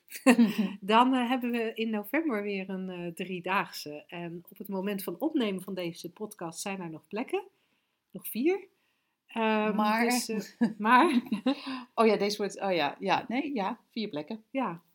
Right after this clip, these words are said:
Speaker 1: op het
Speaker 2: Ja.
Speaker 1: moment van opnemen. We weten niet hoe het is op het moment van uitzenden. Eh, maar dat zou ook een hele gave voor je kunnen zijn om, eh, mee, eh, aan de slag, eh, of, of om, om met ons mee in gesprek te gaan.
Speaker 2: We zien je graag in Soest.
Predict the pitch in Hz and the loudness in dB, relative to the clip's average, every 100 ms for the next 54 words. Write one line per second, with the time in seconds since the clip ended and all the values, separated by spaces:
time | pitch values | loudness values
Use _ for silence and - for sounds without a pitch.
0 | - 208 233 220 214 196 - 196 214 220 | -8 -2 2 4 4 2 0 -4 0 2
1 | 226 208 214 214 214 214 220 220 196 202 | 2 2 2 0 2 0 0 -2 -6 -6
2 | 196 190 175 180 175 175 180 175 196 208 | -8 -10 -10 -8 -10 -10 -12 -10 -10 -8
3 | 208 196 208 - - - - - 190 185 | -8 -8 -10 -16 -20 -20 -20 -8 -2 0
4 | 190 202 240 247 247 220 214 220 202 185 | 2 4 4 2 0 0 0 -2 -2 -2
5 | 208 208 196 185 180 175 _ _ _ - | 0 0 0 0 -2 -6 _ _ _ -6
6 | - 240 220 202 - 190 180 190 175 170 | 2 4 4 0 0 -2 0 -2 -2 -4
7 | 170 165 170 170 165 165 156 151 147 147 | -4 -4 -6 -8 -8 -10 -12 -14 -16 -20
8 | 156 _ _ - - 175 165 160 156 147 | _ _ _ -6 -6 -4 -2 -2 -2 -6
9 | 160 151 151 - 147 - - 214 208 185 | -8 -14 -12 -12 -12 -12 -8 -8 -8 -10
10 | - 170 202 190 190 180 180 196 170 185 | -10 -10 -8 -8 -6 -6 -6 -6 -6 -4
11 | 170 160 - - 156 226 214 180 180 - | -4 -4 -8 -8 -10 -6 -4 -4 -6 -4
12 | 196 285 330 285 311 294 - 220 - 311 | 2 2 2 0 0 -2 -2 -4 0 0
13 | - - - - | 0 -6 -8 -12